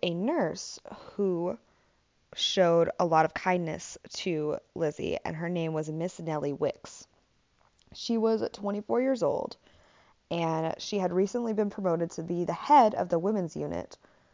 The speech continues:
Um, and while she was there, she really became kind of the number one person to work with Lizzie. She gave her certain privileges within the group,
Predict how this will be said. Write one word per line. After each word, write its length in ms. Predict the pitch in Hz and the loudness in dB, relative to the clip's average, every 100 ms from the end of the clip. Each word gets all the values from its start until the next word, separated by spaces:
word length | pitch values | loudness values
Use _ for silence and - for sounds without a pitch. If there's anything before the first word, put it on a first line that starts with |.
| _ _ _ _ _ | _ _ _ _ _
Um, 540 | 165 156 82 82 - - - _ _ _ _ _ _ _ _ - | -2 0 0 -2 -4 -10 -18 _ _ _ _ _ _ _ _ -2
and 160 | 190 175 | 2 6
while 180 | 165 | 6
she 140 | 170 - | 6 -2
was 140 | 247 | -2
there, 240 | - 180 180 | 2 2 2
she 400 | - 185 175 170 - | -2 -4 -2 -2 -4
really 480 | - 180 185 202 202 - _ _ _ _ _ | -6 -2 0 0 -4 -8 _ _ _ _ _
became 640 | - 196 - 165 170 170 170 _ _ _ | -6 -4 -2 -2 0 -2 -4 _ _ _
kind 220 | - 190 185 | 0 2 4
of 80 | |
the 80 | 180 | 2
number 240 | 170 165 170 | 2 2 2
one 160 | 160 | 0
person 340 | - 226 208 180 | 2 -2 0 -4
to 120 | 165 | 0
work 220 | 156 147 | 0 0
with 140 | 139 | -2
Lizzie. 380 | - 170 - - _ _ - _ | 0 -2 -2 -14 _ _ -20 _
She 160 | - 185 | -8 0
gave 260 | 170 165 | 2 2
her 220 | 160 156 156 | 2 0 0
certain 260 | 151 - | -2 -4
privileges 560 | - 262 262 247 240 233 | 0 4 6 6 4 0
within 220 | 220 220 | 0 0
the 100 | 202 | 0
group, 400 | 190 190 185 - | 0 0 0 -2